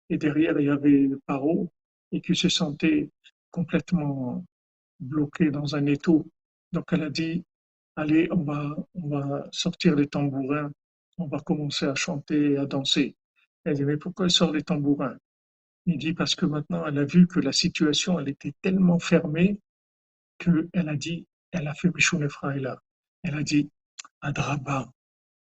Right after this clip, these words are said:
au contraire, si on voit que c'est comme ça, ça veut dire que il y a, il va, il va se passer des miracles extraordinaires, justement parce que c'est comme ça. »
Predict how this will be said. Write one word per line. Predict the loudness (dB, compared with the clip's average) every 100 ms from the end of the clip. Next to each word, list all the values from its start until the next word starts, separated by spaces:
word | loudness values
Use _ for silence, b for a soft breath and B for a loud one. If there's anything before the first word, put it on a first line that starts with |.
| _ -14
au |
contraire, | -10 -6 -4 -4 -6 -8 -20 _ _ _ 0
si | 2 4
on | 2 -2
voit | -4 -6 -6
que | 0
c'est | 0
comme | 2 0
ça, | 0 -4 -6 -14 _ _ _ -10
ça |
veut | -6 -2
dire | -2 -4
que | 0 0 0 _ _ _ _
il | -4
y |
a, | -4 -2
il | -2 2
va, | 2
il | 4 2
va | 2
se | -4
passer | -4 0 2
des | 4 4
miracles | 4 4 2 -4 -12 -6
extraordinaires, | -4 -2 0 0 0 -2 0 0 -2 -10 _ _ _ _ -2
justement | 2 2 4 6 6
parce | 4 -4
que | -6 -4
c'est | -6
comme | -6 -8
ça. » | -8 -10